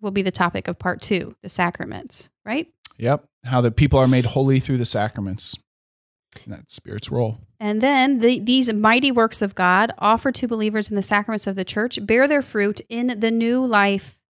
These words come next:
Speaker 1: in Christ, according to the Spirit. This is the topic of part three,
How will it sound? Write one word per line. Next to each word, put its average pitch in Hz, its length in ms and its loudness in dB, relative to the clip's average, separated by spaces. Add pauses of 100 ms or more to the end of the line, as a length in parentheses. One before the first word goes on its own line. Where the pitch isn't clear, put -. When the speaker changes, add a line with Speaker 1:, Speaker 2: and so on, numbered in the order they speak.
Speaker 1:
in 196 140 -8
Christ, - 520 -4
according 180 340 -4
to - 80 -12
the 185 100 -8
Spirit. 247 380 0
This 208 260 2
is 226 120 -4
the 226 80 -2
topic 185 520 -2
of 185 300 -8
part 185 260 -8
three, 202 380 -6